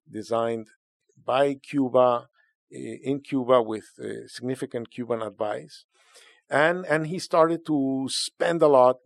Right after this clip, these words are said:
of the increasing oil money in that. In the time of the strike and stuff that happened around two thousand three, eh, he imposed exchange controls and he imposed price controls.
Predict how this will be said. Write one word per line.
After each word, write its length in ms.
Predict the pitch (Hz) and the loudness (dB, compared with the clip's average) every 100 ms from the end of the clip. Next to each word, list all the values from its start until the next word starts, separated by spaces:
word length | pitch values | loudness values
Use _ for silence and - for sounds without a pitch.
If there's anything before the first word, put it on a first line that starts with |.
| _ | _
of 180 | 123 113 | -6 -6
the 200 | 117 123 | -8 -10
increasing 540 | 123 - 147 135 131 127 | -12 -8 -8 -8 -12 -2
oil 220 | 131 127 | 0 0
money 320 | 117 113 117 | -2 -4 -6
in 140 | 107 104 | -10 -10
that. 220 | 101 - _ _ _ _ _ | -10 -12 _ _ _ _ _
In 160 | 131 127 | -10 -8
the 80 | |
time 420 | 120 - 185 190 175 | -10 -4 -2 -2 -2
of 160 | 135 | -4
the 280 | - 113 107 | -2 -2 -2
strike 580 | - - 139 147 151 131 | -6 -8 -2 -2 -2 -8
and 180 | 120 - | -14 -16
stuff 320 | - 135 - | -8 -8 -8
that 140 | 120 | -12
happened 400 | 107 120 123 113 | -10 -8 -8 -10
around 300 | 110 113 117 | -10 -10 -12
two 80 | 120 | -14
thousand 380 | 107 123 113 113 | -6 -4 -4 -12
three, 220 | - 123 - _ _ _ _ _ | -14 -16 -16 _ _ _ _ _
eh, 60 | 107 | -12
he 160 | 143 | -4
imposed 580 | 143 127 139 135 123 - - | -4 0 2 2 -2 -12 -16
exchange 520 | - - 151 151 - | -14 -8 -6 -6 -8
controls 640 | 131 - 156 208 208 - _ _ _ _ | -12 -6 -6 -6 -12 -20 _ _ _ _
and 520 | 117 117 117 120 120 | -6 -2 0 -2 -4
he 100 | 120 | -8
imposed 460 | 127 113 123 120 - | -12 -6 -4 -6 -10
price 320 | 127 131 131 | -8 -8 -8
controls. 680 | - 139 151 190 233 208 - | -12 -8 -6 -6 -8 -16 -20